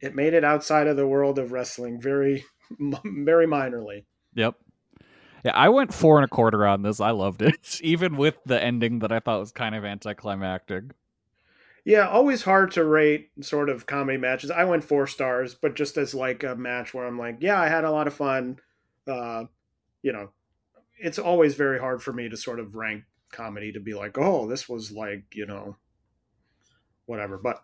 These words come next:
Speaker 1: four stars, I very much enjoyed it.
Speaker 2: Mm-hmm.
Speaker 1: The next match, Kelly, we have more, uh, another Fashion Corner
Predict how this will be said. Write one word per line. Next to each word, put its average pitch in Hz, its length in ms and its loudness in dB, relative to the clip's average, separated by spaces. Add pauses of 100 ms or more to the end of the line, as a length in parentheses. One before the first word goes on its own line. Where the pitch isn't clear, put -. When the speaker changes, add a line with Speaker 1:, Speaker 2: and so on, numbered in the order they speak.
(140)
Speaker 1:
four 190 160 2
stars, 143 360 4
I 135 200 -2
very 127 240 0
much 113 280 -6
enjoyed 95 320 -12
it. - 100 -16 (340)
Speaker 2:
Mm-hmm. 107 300 -8 (1700)
Speaker 1:
The 190 420 4
next 196 460 4
match, 202 400 6
Kelly, 226 340 8
we 170 220 4
have 175 240 2
more, 214 720 4 (100)
uh, 139 440 -2 (100)
another 202 480 0
Fashion 190 800 -2 (280)
Corner 185 720 -2